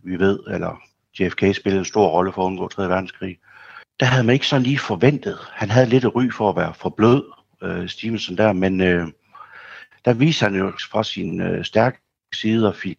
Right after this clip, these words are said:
øh, gjort lidt grin med russerne over, at de slet ikke benægtede, at der var missiler.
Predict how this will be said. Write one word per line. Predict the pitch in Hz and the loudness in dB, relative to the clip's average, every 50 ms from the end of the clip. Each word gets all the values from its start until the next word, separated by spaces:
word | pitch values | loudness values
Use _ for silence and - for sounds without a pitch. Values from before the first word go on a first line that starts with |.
| - - | -4 -2
øh, | 95 87 87 85 85 80 _ _ - - - - - - - _ _ _ _ - | -2 0 0 -2 -4 -8 _ _ -20 -20 -20 -20 -20 -20 -20 _ _ _ _ -2
gjort | - 101 95 | -2 0 2
lidt | - 123 - | 2 0 2
grin | - 127 139 143 110 | 2 2 2 4 4
med | 92 92 | 2 2
russerne | 92 107 131 135 - 110 95 92 | 2 2 2 2 2 2 2 4
over, | 92 107 113 101 | 4 4 4 2
at | 98 - | 0 0
de | 98 - | -2 0
slet | - 113 | 2 2
ikke | - - - | 2 2 2
benægtede, | 98 95 107 131 - - - 92 87 | 2 4 4 2 2 2 0 2 2
at | 87 - | 2 2
der | - 90 | 2 0
var | 87 87 | 2 2
missiler. | 85 87 87 - - 135 147 143 95 90 85 78 - - | 0 -2 -4 -2 -2 -2 -2 0 0 0 0 -2 -2 -10